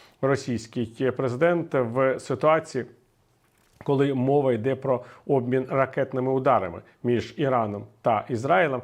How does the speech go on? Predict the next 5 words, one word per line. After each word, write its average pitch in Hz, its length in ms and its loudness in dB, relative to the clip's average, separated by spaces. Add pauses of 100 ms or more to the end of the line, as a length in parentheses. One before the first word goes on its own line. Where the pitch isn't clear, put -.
(160)
а 170 180 6
також 160 320 0
про 156 200 2
американське 143 800 0
бомбардування 120 720 0